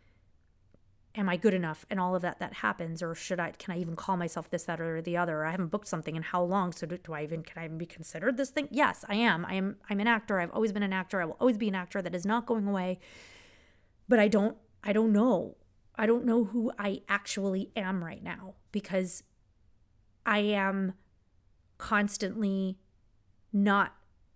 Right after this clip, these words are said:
known right now as an actor. I'm known as a mom, or as Jackson's mom, or as that mom that's on Facebook, or that mom on Instagram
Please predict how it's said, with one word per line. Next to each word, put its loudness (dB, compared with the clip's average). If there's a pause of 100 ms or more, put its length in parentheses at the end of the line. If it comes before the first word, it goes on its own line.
(480)
known 4
right -4
now -6
as -6
an -4
actor. -8
I'm 0
known -2 (720)
as -2 (640)
a -2
mom, 0
or -2 (100)
as -6
Jackson's 0
mom, -2
or -2 (360)
as 0
that 2
mom 4 (420)
that's -2
on -2
Facebook, -2 (100)
or -4
that -2
mom 0
on -2 (240)
Instagram -4